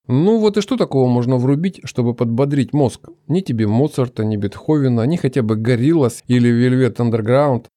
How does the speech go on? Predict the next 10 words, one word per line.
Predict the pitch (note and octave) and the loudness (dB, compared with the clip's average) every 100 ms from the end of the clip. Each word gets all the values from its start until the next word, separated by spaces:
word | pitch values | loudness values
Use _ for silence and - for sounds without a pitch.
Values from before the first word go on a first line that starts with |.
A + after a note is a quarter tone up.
| _ _ _ - | _ _ _ -6
Ни | C3+ F3 | -2 0
одной, | F#3+ A#3+ | 2 0
понимаешь, | A#3+ F3+ F3+ E3 - | 0 0 0 0 -4
кассетки, | - E3+ - F#3+ - | -6 -4 -2 -2 -2
под | A#2 A#2+ | -6 -4
которую | C3 C3+ D3+ | -4 -2 0
можно | B2 D3 B2+ | 0 0 -2
просто | - C#3 D3 B2 G#2 | -2 -4 -2 -4 -4
залипнуть. | G#2 A2+ B2 A#2 F#2+ D#2+ - - | -2 -2 -2 -2 -6 -10 -12 -10
Беда. | F#2+ G2+ G#2+ E3 | -4 -2 0 -2